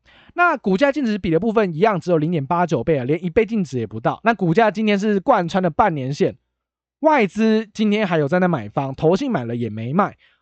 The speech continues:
哦，所以其实筹码面的部分其实还算是相对稳健啊。那这三档个股是我自己认为本身它的获利能力是有显著的提升，已经反映升息了，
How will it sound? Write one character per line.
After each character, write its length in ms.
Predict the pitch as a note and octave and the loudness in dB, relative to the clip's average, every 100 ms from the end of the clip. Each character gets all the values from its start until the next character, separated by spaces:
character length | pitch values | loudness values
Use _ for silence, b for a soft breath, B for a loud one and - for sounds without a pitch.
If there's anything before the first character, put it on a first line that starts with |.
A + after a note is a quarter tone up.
| - | -2
哦， 120 | F#3+ | 0
所 100 | D4 | 0
以 40 | |
其 140 | A#3 A3+ | 0 -2
实 80 | |
筹 140 | - A3 | 0 2
码 180 | C#4 G3 | 2 2
面 100 | C4 | 0
的 60 | |
部 120 | A3+ | 0
分 120 | A3+ A3 | 0 -2
其 120 | F#3+ | -2
实 60 | |
还 120 | F3 D#3+ | -4 -2
算 160 | A3+ | -2
是 80 | F#3+ | -4
相 180 | F#3+ F#3+ | -6 -2
对 120 | G3+ | -2
稳 260 | E3+ A2 G#2 | 0 -4 -8
健 280 | - E3+ A2 | -4 -4 -4
啊。 80 | F2 | -2
那 220 | A3+ F3+ b b | 0 0 b b
这 160 | b E4 | b 2
三 140 | D#4+ | 2
档 160 | E4 F#3+ | 2 2
个 140 | C4+ | 4
股 140 | A#3 E3 | 2 2
是 140 | - | 0
我 160 | C4+ C#3+ | 0 0
自 100 | B3 | 0
己 60 | |
认 280 | F3 G3+ A#3 | 0 2 2
为 100 | D#3+ | 2
本 260 | D3+ F3 C3 | 0 0 0
身 220 | B2 G#3+ | 0 0
它 100 | G#3+ | 2
的 80 | A3 | 0
获 160 | F#3+ G#3 | 4 2
利 100 | G#3 | 4
能 120 | D#3+ | 2
力 80 | G3 | 0
是 160 | E3+ | 0
有 140 | G#3 D#3 | 2 2
显 180 | C#3 A#2+ | 0 0
著 140 | E3+ | 0
的 60 | C#3 | 0
提 180 | C3+ | -2
升， 220 | C3 D3+ D3 | -4 -2 -2
已 80 | C#3+ | -2
经 160 | G3+ | -4
反 220 | G#3+ B2 | -4 -4
映 100 | E3 | -2
升 240 | F3 D#3+ D#3 | 0 0 -2
息 200 | - G#2 | -4 -10
了， 120 | G2 | -8